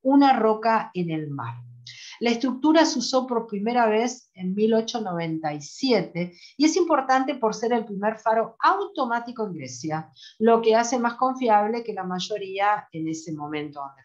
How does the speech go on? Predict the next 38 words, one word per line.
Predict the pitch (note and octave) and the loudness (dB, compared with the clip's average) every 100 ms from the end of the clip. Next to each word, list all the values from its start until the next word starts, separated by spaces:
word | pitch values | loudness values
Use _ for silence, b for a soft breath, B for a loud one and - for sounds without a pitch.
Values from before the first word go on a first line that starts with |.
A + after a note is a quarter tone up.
| _ | _
fue | D3+ | -16
inaugurado. | C#3 C3 A#2+ - - B B B - | -14 -14 -14 -16 -20 B B B 0
En | A3+ C4+ | 4 4
es-, | C#4 - | 2 0
en | G#3+ G#3 G#3 G3+ | 2 2 0 0
el | |
año | A#3 C#4+ C#4 | 0 0 0
cuarenta | G3 F3+ F3 | 0 0 -2
y | F3 | -4
tres, | F3+ A3+ C4 - | -2 -4 -4 -10
el | F#3+ F#3 | -12 -6
faro | A3 A3+ | -2 0
de | G3+ F3+ | -2 -4
Turlitis | - F3+ D#3+ E3 G3 A#3 C4+ A3 - | -4 -4 -2 -4 -6 -4 -4 -4 -2
fue | A3 | 0
destruido | A3 G#3+ _ G#3+ G#3+ A3+ A#3+ B3 | 0 -2 _ -8 -4 -2 0 0
durante | G3+ E3+ E3+ E3+ | 0 -4 -6 -8
la | E3 | -10
Segunda | E3+ F#3+ G3+ G#3 F#3+ | -10 -10 -8 -4 -2
Guerra | F#3 F3+ | 0 0
Mundial. | F3 E3+ F#3+ F#3+ D3 C#3+ | -2 -2 0 0 0 -6
Sin | - - - A3 | -18 -8 0 2
embargo, | A3 A3+ B3+ C4 | 4 4 4 2
fue | C4 A3 | 0 -2
completamente | G#3+ G3+ F#3+ C#4 D4+ C#4 B3+ B3 | -2 -4 -6 -6 -4 -2 -2 -4
reconstruido | A3 F#3+ F3+ G#3 A3+ A#3+ | -6 -8 -10 -4 -2 -2
casi | G3+ G3 - | -4 -10 -14
cincuenta | - G3 - C4 D#4 D#4 | -14 -14 0 4 6 6
años | D4 C#4 | 4 2
después, | A#3 - A#3 A3+ A3+ - _ | 0 0 2 2 0 -12 _
en | G#3 | -2
el | G#3+ G#3+ | 0 2
año | A#3 B3 A#3 A#3 | 0 -2 -2 -2
mil | C4 | -2
novecientos | B3+ A3+ A3+ A#3 A#3 G#3 | 0 -2 -4 -6 -6 -8
noventa | G3+ F#3+ F#3 | -10 -10 -10
y | F#3 | -10
cuatro, | - D#3+ D#3 D#3 D3+ | 0 2 2 0 -10